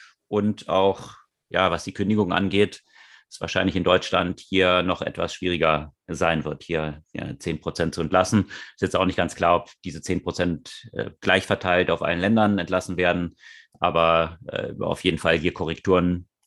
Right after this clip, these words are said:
bei Tesla anstehen, was natürlich dann auch den Aktienkurs von Tesla erstmal etwas nach unten gesendet hat.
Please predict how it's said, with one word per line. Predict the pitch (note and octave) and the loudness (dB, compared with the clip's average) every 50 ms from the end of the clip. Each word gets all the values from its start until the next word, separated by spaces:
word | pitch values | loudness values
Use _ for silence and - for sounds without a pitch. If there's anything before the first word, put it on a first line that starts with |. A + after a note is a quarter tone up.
| _ _ - | _ _ -2
bei | G2+ G2+ | -2 0
Tesla | - A#2+ A#2 - - A2+ | 0 0 0 2 4 4
anstehen, | F2+ F#2+ G2+ - - G2+ G2 G2 F#2+ F2+ | 4 4 2 0 0 0 0 2 2 2
was | E2+ F2 F2 - - - | 0 0 -2 -2 -4 -6
natürlich | F#2+ E2+ D#2+ - F2 D#2+ D#2+ - | -6 -6 -4 -4 -4 -6 -4 -2
dann | - E2 D2+ D2 | -2 -2 -2 -2
auch | D2+ - | -4 -4
den | - E2 D#2+ | -4 -4 -2
Aktienkurs | - - - - - D#2+ C#2+ - E2 D#2+ - | -4 -4 -6 -8 -10 -8 -2 -2 -2 -2 0
von | - E2 D#2+ D2+ E2 E2 - - _ _ _ _ _ | -2 -4 -4 -4 -4 -8 -12 -18 _ _ _ _ _
Tesla | - A2+ A2+ - A2 G2+ F#2+ | 0 0 2 4 4 4 4
erstmal | F2 F2+ F#2 - - F#2 F2+ E2+ E2+ E2+ E2 - _ _ _ - - - - - - _ _ _ | 4 4 2 0 0 0 2 2 2 2 0 -4 _ _ _ -20 -20 -20 -20 -20 -20 _ _ _
etwas | - - C#3+ - C#3 D#3+ C#3+ - | -2 0 0 4 4 4 4 6
nach | D#3+ C3+ G#2+ | 4 2 4
unten | A2 A2 G2 - - F2 D#2+ C#2+ C#2 - _ _ _ | 2 0 0 0 -4 -6 -6 -8 -10 -16 _ _ _
gesendet | F#2+ F2 - F2+ D#2 D#2 D#2 D2+ - | -4 -2 0 0 0 0 -2 -4 -4
hat. | D2+ C#2+ - - | -8 -10 -10 -12